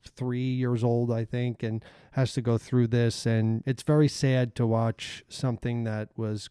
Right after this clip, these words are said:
great and now something that's just so terrible, not just for her, but the entire family, and the kid suffers.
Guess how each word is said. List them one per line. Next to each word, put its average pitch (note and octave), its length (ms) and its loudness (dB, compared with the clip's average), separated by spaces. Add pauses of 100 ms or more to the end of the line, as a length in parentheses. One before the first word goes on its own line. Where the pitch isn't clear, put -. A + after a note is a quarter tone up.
great B2 400 -2 (460)
and A#2+ 160 -2
now A2 460 -2
something A#2+ 480 -2
that's - 500 -6
just - 280 -2
so - 400 0
terrible, C#3+ 600 0
not C3+ 300 0
just C3 420 0
for B2 180 0
her, C3+ 360 0
but A#2 220 -4
the A#2 100 -6
entire C#3+ 480 -2
family, A#2+ 720 -2
and A2 420 -4
the - 80 -8
kid C3 340 0
suffers. - 680 -6